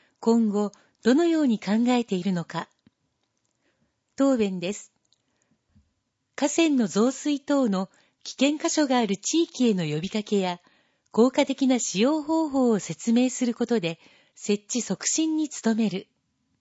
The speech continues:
指定管理者の評価制度。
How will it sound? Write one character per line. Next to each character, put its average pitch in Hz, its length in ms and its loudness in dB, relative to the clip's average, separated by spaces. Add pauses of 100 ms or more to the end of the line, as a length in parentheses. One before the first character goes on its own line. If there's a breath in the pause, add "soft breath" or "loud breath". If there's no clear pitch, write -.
(1120)
指 285 380 -2
定 - 0 -
管 285 280 2
理 294 100 0
者 233 160 2
の 180 140 0
評 220 260 2
価 320 160 0
制 277 300 0
度。 175 200 -6